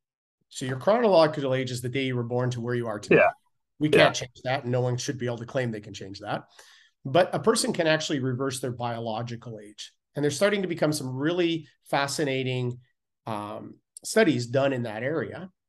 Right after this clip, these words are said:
Speaker 1: in improving the health of our cells. And at the end of the day, if we could reverse our biological age, then we would improve our health span.
Speaker 2: And I'm sure,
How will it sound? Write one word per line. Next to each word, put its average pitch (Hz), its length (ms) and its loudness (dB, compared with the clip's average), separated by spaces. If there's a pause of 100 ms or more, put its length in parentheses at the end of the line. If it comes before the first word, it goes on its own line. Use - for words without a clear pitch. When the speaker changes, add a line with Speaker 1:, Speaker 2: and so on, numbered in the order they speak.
(360)
Speaker 1:
in 151 140 6
improving 131 920 0 (220)
the 135 80 -4
health 165 380 2
of 113 100 -4
our 110 120 -4
cells. 151 540 -6 (360)
And 147 80 2
at 151 60 2
the 175 100 4
end 208 60 6
of 185 60 0
the 160 60 2
day, 143 160 4
if 135 100 -2
we 143 100 -4
could 135 140 -2
reverse 160 340 0
our 143 100 4
biological 127 880 0
age, 117 500 -10 (600)
then 143 160 2
we 143 100 2
would 143 180 2
improve 131 360 -2
our 117 120 -2
health 107 220 -8
span. 92 400 -10 (960)
Speaker 2:
And 135 100 8
I'm 139 120 8
sure, 180 280 8